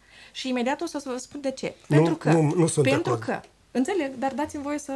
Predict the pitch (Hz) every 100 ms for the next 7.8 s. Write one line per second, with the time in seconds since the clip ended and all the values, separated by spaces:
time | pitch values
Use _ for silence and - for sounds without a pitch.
0 | 269 269 247 254 269 190 139 - _ -
1 | - - - 247 240 226 - 262 311 349
2 | - 247 156 - _ 226 254 381 339 302
3 | 311 - 220 269 302 254 - 220 214 240
4 | 220 196 - 175 160 139 165 165 - -
5 | 196 180 180 57 - - - 117 214 294
6 | 294 - 269 285 277 240 247 240 226 262
7 | 254 302 254 - 185 - -